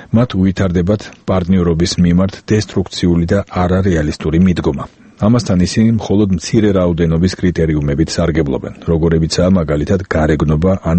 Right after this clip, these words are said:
ინტერესები. ამასთან კომპიუტერით მრავალკვირიანი, ზოგჯერ მრავალთვიანი მიმოწერით შესაძლოა რომანი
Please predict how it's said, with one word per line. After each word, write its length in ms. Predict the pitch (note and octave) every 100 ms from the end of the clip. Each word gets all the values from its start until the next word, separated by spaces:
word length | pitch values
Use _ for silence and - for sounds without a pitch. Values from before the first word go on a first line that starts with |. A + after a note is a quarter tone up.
| F2+
ინტერესები. 720 | F2 D#2+ D2+ D2 - - - - _
ამასთან 500 | - A2 B2 - C#3
კომპიუტერით 600 | B2 B2 B2+ B2 A2+ G2 E2+
მრავალკვირიანი, 880 | F#2 G#2+ A2+ A2 G#2 G#2 F#2+ D#2 C#2+
ზოგჯერ 400 | E2 E2+ E2+ D#2
მრავალთვიანი 800 | D#2 E2 F#2+ G#2 F#2 G2+ F2+ E2
მიმოწერით 580 | F2+ F#2+ G2 G2+ B2 -
შესაძლოა 600 | - F2+ F2 F2 F2+ G2 G2+
რომანი 560 | E2 E2+ E2 D#2 E2